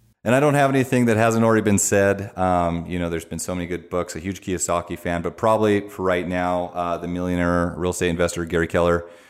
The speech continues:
Um, that, well, that one's just huge for me, and I try to read that once a year.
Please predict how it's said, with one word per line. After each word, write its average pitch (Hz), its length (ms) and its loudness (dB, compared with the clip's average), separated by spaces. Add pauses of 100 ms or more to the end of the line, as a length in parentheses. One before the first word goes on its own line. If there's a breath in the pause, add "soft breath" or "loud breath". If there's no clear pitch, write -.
(240 loud breath)
Um, 82 580 0
that, 92 220 2
well, 85 100 0
that 85 140 0
one's 90 180 -2
just 82 160 -8
huge 85 200 -6
for 82 120 -6
me, 82 180 0
and 82 80 0
I 80 60 -2
try 85 180 -2
to 82 80 -4
read 82 200 -4
that 78 160 0
once 82 240 -4
a 82 40 -10
year. 82 460 0